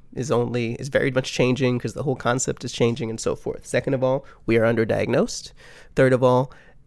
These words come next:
any neurodivergent group of people is hard to organize, as I have learned, which is part of what is hard about us finding a community, but we are hard to organize. And a lot of us in neurodivergent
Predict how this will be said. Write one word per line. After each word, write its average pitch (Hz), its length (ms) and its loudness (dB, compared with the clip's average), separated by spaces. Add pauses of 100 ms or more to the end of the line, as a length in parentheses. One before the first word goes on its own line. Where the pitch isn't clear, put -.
(100)
any 127 180 2
neurodivergent 127 560 4
group 120 180 -4
of 120 80 -12
people 113 280 -2
is 113 100 -2
hard 110 200 -2
to - 80 -8
organize, - 600 -2
as - 140 -4
I 101 100 -2
have - 160 -4
learned, - 380 -10 (260)
which 127 160 -4
is 110 200 -4 (400)
part - 200 2
of - 260 -6 (600)
what - 260 -2
is 139 300 -2
hard 120 260 -4
about 117 220 0
us 127 120 -2
finding 127 340 0
a 117 60 0
community, 143 480 -2 (200)
but - 200 -8 (800)
we 123 100 -2
are 120 80 4
hard 170 180 0
to 214 60 0
organize. - 640 -4 (640)
And 117 520 0 (600)
a 135 80 4
lot 110 200 2
of 117 120 -2
us - 460 -4 (540)
in 113 380 -2
neurodivergent 117 560 0